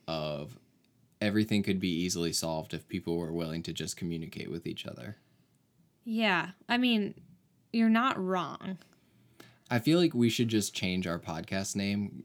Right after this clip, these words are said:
Speaker 1: to How to Communicate.
Speaker 2: How to Communicate. <laughs> Lessons with Nigel and Caitlin. <laughs>
Speaker 1: Lessons from Rom-Coms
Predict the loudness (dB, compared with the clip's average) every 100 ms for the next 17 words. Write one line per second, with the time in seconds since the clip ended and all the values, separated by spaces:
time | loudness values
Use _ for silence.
0 | -12 -2 0 2 0 -4 -8 -6 -6 -4
1 | -4 -2 -4 -4 -2 0 -2 -2 -2 -2
2 | -2 -2 -4 -8 -10 -8 -10 -10 -20 -20
3 | -20 -20 -20 -20 -20 -20 -20 _ 0 0
4 | 0 -2 -4 -4 -2 0 -2 -2 -2 -2
5 | -2 -4 0 0 -2 -6 -4 -4 -4 2
6 | 2 2 0 0 2 4 4 2 0 -2
7 | -2 -4 -6 -10